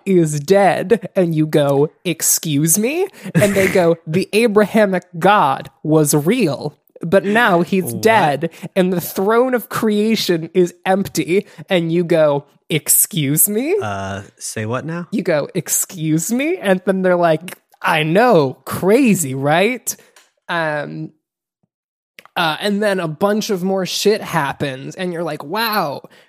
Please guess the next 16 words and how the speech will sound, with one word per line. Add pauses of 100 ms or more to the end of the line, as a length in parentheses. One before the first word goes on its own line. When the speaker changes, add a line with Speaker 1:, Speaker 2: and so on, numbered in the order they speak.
Speaker 1:
this
game
is
kind
of
rushing
a
lot
of
its
character
work." (140)
And
it
is. (540)
Um,